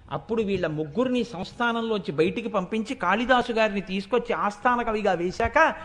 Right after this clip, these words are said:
ఎందరో కవులకు భోజరాజు దర్శనం చేయించారు మహానుభావుడు. అమ్మవారి అనుగ్రహంతో అవ-, అవతల వారి మనస్సులో ఉన్నటువంటి విషయాలను గ్రహించి చెప్పగలిగిన శక్తి ఉండేది కాళిదాసు గారికి, ఆయన వినక్కర్లేదు,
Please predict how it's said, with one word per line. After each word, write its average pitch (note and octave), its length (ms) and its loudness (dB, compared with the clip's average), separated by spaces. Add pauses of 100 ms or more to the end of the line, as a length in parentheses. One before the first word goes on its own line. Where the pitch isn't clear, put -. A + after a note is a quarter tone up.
(340)
ఎందరో F#3+ 880 12
కవులకు A#3 320 8
భోజరాజు A3 520 8
దర్శనం G#3+ 440 4
చేయించారు F#3+ 500 0
మహానుభావుడు. E3 720 6 (360)
అమ్మవారి G#3 800 6
అనుగ్రహంతో G3 960 6 (340)
అవ-, D#3 160 4 (420)
అవతల B3 440 8
వారి C4+ 360 12
మనస్సులో B3+ 680 12
ఉన్నటువంటి A#3 640 6
విషయాలను B3 680 8
గ్రహించి G#3 680 4
చెప్పగలిగిన C4+ 460 6
శక్తి A#3 340 0
ఉండేది G#3 260 0
కాళిదాసు G3 460 -2
గారికి, C#3+ 260 -10 (460)
ఆయన F#3+ 140 2
వినక్కర్లేదు, A3+ 760 4